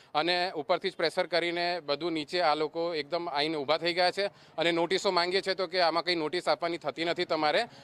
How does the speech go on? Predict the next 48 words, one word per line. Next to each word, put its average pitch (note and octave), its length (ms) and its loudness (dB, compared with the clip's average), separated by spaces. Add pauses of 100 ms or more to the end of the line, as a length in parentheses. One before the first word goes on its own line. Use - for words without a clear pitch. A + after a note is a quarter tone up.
(140)
આ D#3 80 4
બધા D#3 220 2
મકાનો E3+ 340 2
ઇલીગલ E3 400 0
છે F#3+ 140 0
અને E3+ 220 2
બધી D#3 220 0
પાડી D#3 220 2
દેવામાં D3 340 2
આવશે." B2+ 260 -2 (260)
અમે E3 180 2
આજથી F#3+ 240 2
ચાલીસ F#3+ 360 2
વર્ષ G3 260 2
થઈ F3 140 -2
ગયા F3 140 2
આ E3 40 0
સોસાયટીમાં D#3 500 -4
રહીએ D#3+ 320 0
છીએ A3+ 160 -2
અને F#3+ 340 2 (300)
ચાલીસ G3+ 300 2
વર્ષથી F#3+ 380 0
આ E3+ 100 4
દિવસ F#3 300 -4
લગીને F3 260 -4
અમે E3+ 220 -4
જે D3+ 180 0
તે F#3 140 -2
ટાઈમે, F3 480 0
અ, D3 180 -4
ટેક્સ D#3 340 0
હોય F3+ 120 0
છે, F#3 80 -4
બધું E3 220 -2
ટેક્સ C#3 280 0
ભરેલું F#3+ 280 4
છે G3+ 160 2 (360)
અને D#3 140 2
આ F3 60 0
બધી E3 220 2
સોસાયટી F3 360 -2
રજિસ્ટર્ડ E3 460 -4
છે. G#3 120 -2
આપ - 200 -4
જોઈ A3 160 4
શકો A3 280 2
છો G#3+ 200 2